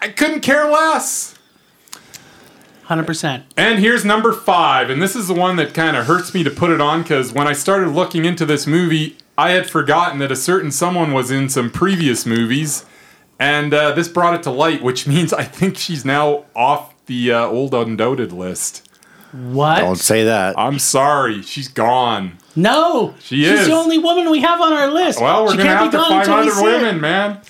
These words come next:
Speaker 2: We gotta, we gotta see this first,
Speaker 1: <sighs>
Speaker 2: so.
Speaker 1: So anyways, Fast and Furious nine, no. Just no. I mean, s-
Speaker 2: What?
Speaker 1: but sorry, guys, but in looking this movie up, as I said, s-, disturbing things came to light that I've, uh, you know.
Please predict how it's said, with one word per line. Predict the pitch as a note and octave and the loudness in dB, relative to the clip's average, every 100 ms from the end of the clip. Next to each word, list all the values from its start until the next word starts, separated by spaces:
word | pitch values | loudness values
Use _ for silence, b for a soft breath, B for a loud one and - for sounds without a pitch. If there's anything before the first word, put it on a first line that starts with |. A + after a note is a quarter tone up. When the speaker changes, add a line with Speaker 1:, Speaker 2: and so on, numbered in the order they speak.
| B F#3 | B -2
Speaker 2:
We | |
gotta, | G#3 G#3 F3 | 0 0 -2
we | F#3 | -2
gotta | G3+ | -2
see | - B3+ | -2 -2
this | G#3+ - | -2 -4
first, | - C3+ | -6 -2
Speaker 1:
<sighs> | E3+ D#3 C#3 | 0 0 0
Speaker 2:
so. | C3 C3 B2 - | -2 -2 -6 -4
Speaker 1:
So | D3+ G3 | 0 2
anyways, | G#3+ G3+ F#3+ F#3+ | 2 2 0 2
Fast | G3+ G3+ G3+ | 0 0 -2
and | F#3+ | -6
Furious | F#3 F3+ F3 D#3+ | 0 0 2 0
nine, | D3 D3 D3 D3 D3 | 0 0 0 0 -2
no. | B2+ C3 C3 C3 B2 - _ - | -2 0 0 -2 -6 -14 _ -6
Just | B2 A#2 - _ - | -2 -2 -4 _ -10
no. | G2+ G#2 G#2 G#2 G2+ - - | -6 -4 -4 -4 -8 -12 -8
I | G2 A2 | -4 -2
mean, | A2+ A2+ A2 | -2 -2 -2
s- | G#2+ | -2
Speaker 2:
What? | C4 A4+ A#4 - - - - | 0 2 0 -6 -14 -12 -2
Speaker 1:
but | C#3+ C#3 | -2 0
sorry, | F3+ E3 E3 | 0 2 2
guys, | D#3 D#3 D#3 D#3+ D3+ - | 2 2 2 0 -2 -4
but | C3 C3 | -4 -2
in | B2+ | -2
looking | C#3 C#3+ C#3+ | -4 -2 -6
this | C#3+ | -4
movie | C#3 C#3+ C#3 C#3 | -2 0 2 0
up, | C#3+ | 0
as | C#3 C3+ | -2 -2
I | C#3 | -2
said, | C3+ C3+ C3+ C3 | 0 0 0 -4
s-, | - - - | -18 -20 -16
disturbing | - A2 - C#3 C#3+ C#3 | -12 -8 -2 0 0 0
things | C#3+ C#3 C3+ | 0 -2 -2
came | C#3 C3+ | -2 0
to | C3+ | 0
light | B2 C3+ C#3+ | 0 0 -2
that | C3 B2+ | -2 0
I've, | B2+ B2 | -2 -2
uh, | B2+ B2+ B2+ B2 A#2 | -2 0 0 -2 -6
you | B2 | -6
know. | B2 B2 | -4 -6